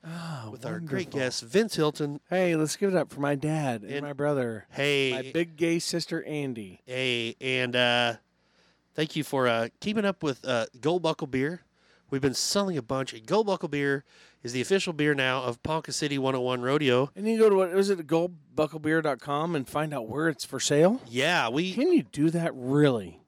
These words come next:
Speaker 2: Yeah, you can. You can find
Speaker 1: Hmm.
Speaker 2: a tracker. Uh, there's a tracker on there that will show you where it sells. So in Ponca City, I'm gonna have the Justin Rumford Gold Buckle Beer Zone, which is a huge tent.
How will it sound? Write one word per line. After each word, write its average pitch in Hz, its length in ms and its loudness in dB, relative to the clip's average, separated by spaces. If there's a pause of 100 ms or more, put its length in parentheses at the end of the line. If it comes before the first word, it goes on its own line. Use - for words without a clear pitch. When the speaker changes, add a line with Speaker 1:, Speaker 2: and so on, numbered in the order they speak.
Speaker 2:
Yeah, 165 140 0
you 175 140 -4
can. 185 260 -2
You 156 100 -4
can 403 180 -4
find 226 180 4
Speaker 1:
Hmm. 131 80 0
Speaker 2:
a 120 40 -6
tracker. 156 640 -4 (800)
Uh, 123 120 -4
there's 127 200 2
a 127 60 -2
tracker 151 380 0
on 131 80 0
there 127 140 2
that 120 60 0
will 117 80 -4
show 139 160 0
you 135 80 2
where 131 100 0
it 113 60 -8
sells. 135 320 0
So 131 180 0
in 113 60 -2
Ponca 143 280 -4
City, 143 300 -4 (380)
I'm 127 140 -4
gonna 135 120 -2
have 123 200 -2
the 110 100 -6
Justin 151 460 -6
Rumford 143 500 -6
Gold 143 240 -4
Buckle 151 260 -4
Beer 127 240 -4
Zone, 110 240 -4
which 113 160 -6
is 107 120 -10
a 104 40 -10
huge 143 360 -4
tent. 143 340 -4